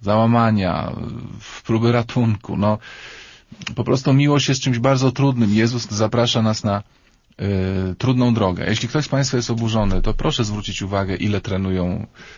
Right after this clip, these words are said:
y, sportowcy, żeby osiągnąć sukces. Po piętnaście godzin dziennie przez lata. Ile nasz pan Korzeniowski przeszedł kilometrów? Setki chyba tysięcy kilometrów. Y, ile ludzie trenują? Pamiętam mój ukochany zespół S B B z młodości, czytałem ich biografię.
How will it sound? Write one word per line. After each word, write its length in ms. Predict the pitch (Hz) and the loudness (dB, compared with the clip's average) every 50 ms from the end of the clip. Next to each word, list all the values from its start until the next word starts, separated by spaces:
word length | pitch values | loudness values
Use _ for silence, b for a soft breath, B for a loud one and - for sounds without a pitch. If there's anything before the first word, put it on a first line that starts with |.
| B B - | B B -8
y, 100 | - 95 | -8 -6
sportowcy, 540 | - - - 98 - - 95 90 - - 90 | -6 -4 -4 -4 -2 -2 -2 -4 -4 -4 -4
żeby 180 | 92 95 90 | -2 -2 -2
osiągnąć 440 | 95 92 - 90 90 92 92 80 - | -2 -4 -4 -6 -6 -6 -6 -8 -8
sukces. 400 | - - - - - - - - | -10 -12 -12 -12 -14 -14 -16 -10
Po 140 | - - 120 | -8 -6 0
piętnaście 640 | - 131 123 - 147 143 143 131 - - - 135 120 | 0 0 2 2 2 2 4 2 2 2 2 2 2
godzin 440 | 117 135 139 135 120 120 123 117 101 | 4 4 4 4 4 4 4 4 4
dziennie 380 | 101 127 131 131 135 131 123 | 4 6 6 6 6 4 4
przez 260 | 113 - - 110 104 | 2 0 -2 0 2
lata. 300 | 123 120 117 110 - 95 | 2 2 2 2 0 -2
Ile 220 | - 127 127 131 120 | 0 2 4 4 4
nasz 160 | 123 123 - | 4 2 2
pan 160 | - 127 117 | 0 0 0
Korzeniowski 600 | 117 120 113 113 113 113 120 123 123 - - 113 | 0 0 2 2 4 4 4 2 0 -2 -6 -6
przeszedł 440 | 110 - - 123 113 - 127 113 - | -4 0 2 2 2 2 0 -4 -4
kilometrów? 720 | - - 113 113 110 113 110 107 - - - - - - B B B B B B B B | -4 -2 0 2 4 4 2 2 0 -6 -12 -14 -14 -16 B B B B B B B B
Setki 800 | - - - - - - - - - 123 120 117 - - 117 | -8 -8 -8 -6 -8 -8 -6 0 2 2 2 0 -2 -8 -6
chyba 220 | - - 113 117 117 | -4 0 0 0 0
tysięcy 460 | 117 120 113 - 120 120 117 - 113 | 0 -2 0 0 2 0 0 -2 -4
kilometrów. 680 | - 120 120 120 123 120 110 113 - - 90 - - B B B B B B B B - | -2 0 2 4 4 4 2 0 -2 -4 -6 -8 -8 B B B B B B B B -2
Y, 180 | 107 104 101 | -2 0 0
ile 320 | - - 120 135 135 131 127 | 2 4 4 6 6 6 6
ludzie 340 | 127 135 135 123 131 135 135 | 6 6 4 4 4 2 2
trenują? 520 | 131 - - 135 139 139 143 143 127 117 | 0 0 2 4 4 6 6 6 4 4
Pamiętam 320 | 127 127 131 131 135 127 | 4 2 2 4 4 4
mój 140 | 131 131 131 | 6 6 6
ukochany 440 | 131 123 131 120 127 135 139 135 123 | 6 4 2 2 4 4 4 4 4
zespół 360 | 117 127 135 135 - 131 127 | 4 2 2 0 2 2 2
S 100 | 127 120 | 4 4
B 140 | 117 127 120 | 4 2 4
B 140 | 120 127 123 | 4 4 2
z 60 | 120 | 4
młodości, 480 | 123 123 120 113 123 123 127 - - 117 | 2 2 4 4 2 2 0 -2 -4 -6
czytałem 320 | - - - 127 127 127 | -4 -2 0 2 2 4
ich 100 | 117 107 | 2 2
biografię. 580 | 101 117 110 107 117 123 120 113 - - 92 | 2 2 2 4 2 2 2 0 0 -2 -4